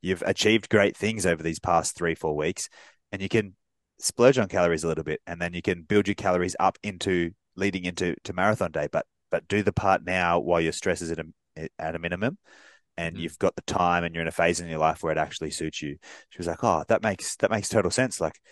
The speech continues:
Speaker 1: it's just a sprint. It's, it's, it's like, I, I
Speaker 2: <laughs>
Speaker 1: can just get, I can just get through it." And I'm like, "Yeah, absolutely."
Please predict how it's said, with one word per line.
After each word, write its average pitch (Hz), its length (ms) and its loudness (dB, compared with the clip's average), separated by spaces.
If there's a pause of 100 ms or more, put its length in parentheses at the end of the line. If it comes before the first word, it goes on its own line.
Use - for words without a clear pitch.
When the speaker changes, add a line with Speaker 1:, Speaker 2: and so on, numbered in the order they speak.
Speaker 1:
it's - 80 -12
just - 180 0
a - 40 0
sprint. - 360 4 (140)
It's, - 160 -8
it's, 92 180 -4
it's - 240 0
like, 110 140 6 (200)
I, 104 40 0
I 101 40 2
Speaker 2:
<laughs> - 20 2
Speaker 1:
can 104 100 -2
just 101 160 0
get, - 220 0
I 98 80 2
can 117 180 4
just 113 180 2
get 107 160 4
through 131 160 4
it." - 80 4
And - 40 -6
I'm 87 80 -6
like, 85 180 -2
"Yeah, 90 160 6
absolutely." 82 560 -2